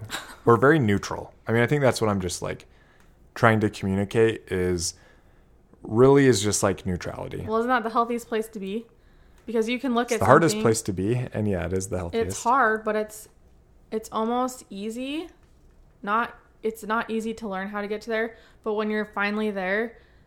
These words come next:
Speaker 1: I mean, when people message me and they're angry at me or something, I'm just like, it's, it's really freeing to look at it from a neutral standpoint and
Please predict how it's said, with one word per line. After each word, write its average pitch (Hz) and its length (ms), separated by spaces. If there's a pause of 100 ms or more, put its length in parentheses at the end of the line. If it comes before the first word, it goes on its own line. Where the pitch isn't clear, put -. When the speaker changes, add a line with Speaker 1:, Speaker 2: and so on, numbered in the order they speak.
(140)
Speaker 1:
I 214 80
mean, 214 140
when 202 120
people 233 280
message 214 460
me 262 400
and 202 180
they're 180 140
angry 202 500
at 190 200
me 202 360
or 196 280
something, 208 500
I'm 208 160
just 208 160
like, 190 180
it's, - 360 (580)
it's 208 220
really 226 600
freeing 220 460
to 240 100
look 202 160
at 202 80
it 196 80
from 202 160
a 190 40
neutral 190 300
standpoint 202 720 (280)
and 185 560